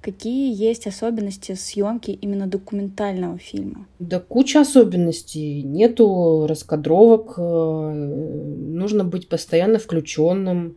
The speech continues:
Speaker 2: Здесь просто совершенно иной принцип существования на площадке. Соответственно, ты, если ты находишься внутри истории, то ты просто, э, всегда должен быть готов снимать. Э, игровые операторы абсолютно к этому,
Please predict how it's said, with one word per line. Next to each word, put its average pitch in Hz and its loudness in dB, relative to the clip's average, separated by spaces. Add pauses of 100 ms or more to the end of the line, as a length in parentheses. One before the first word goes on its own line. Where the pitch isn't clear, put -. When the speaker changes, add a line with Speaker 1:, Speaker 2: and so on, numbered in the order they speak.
Speaker 2:
Здесь 165 -8
просто 180 -8
совершенно 202 4
иной 196 2
принцип 196 0
существования 160 -2
на 160 -4
площадке. 175 -4
Соответственно, 175 -8
ты, 165 -6 (360)
если 165 -10
ты 170 0
находишься 170 -2
внутри 160 -6
истории, 214 6
то - -2
ты 214 -4
просто, 160 -6 (440)
э, 156 0
всегда 165 -2
должен 180 -2
быть 165 -6
готов 180 -6
снимать. 190 2
Э, 156 -4
игровые 165 0
операторы 170 -2
абсолютно 170 -8
к - -8
этому, 156 -4